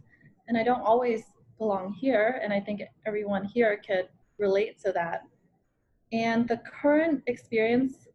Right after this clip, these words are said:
for the Vietnamese diaspora has no template. There are no rules and instructions on how this works, and I should learn how to figure it out for myself. I see it as a, a responsibility, but also an opportunity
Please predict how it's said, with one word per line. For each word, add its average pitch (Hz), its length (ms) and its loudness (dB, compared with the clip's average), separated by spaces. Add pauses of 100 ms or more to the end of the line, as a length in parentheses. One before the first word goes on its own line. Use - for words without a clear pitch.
(180)
for 226 160 0
the 214 80 0
Vietnamese 220 480 0
diaspora 254 760 -4 (380)
has 226 280 2
no 214 200 2
template. - 520 -12 (300)
There 226 200 2
are 220 200 4
no 240 220 4
rules 208 340 -2
and 208 100 -6
instructions 190 540 -6
on 185 240 -4 (180)
how 202 200 -2
this 208 220 -2
works, - 420 -2 (400)
and 208 360 -2 (300)
I 214 60 -12
should - 220 -10 (120)
learn 214 260 -2
how 214 140 -8
to 208 100 -4 (100)
figure 202 200 -2
it 190 80 -2
out 196 240 -6 (300)
for 196 160 0
myself. 175 500 -6 (480)
I 233 100 0
see 277 260 0
it 269 80 0
as 196 260 0 (200)
a, 185 200 -2 (120)
a 202 40 -4
responsibility, 202 1040 -4
but 240 160 -6
also 214 300 -4
an 233 100 -2
opportunity 185 720 -10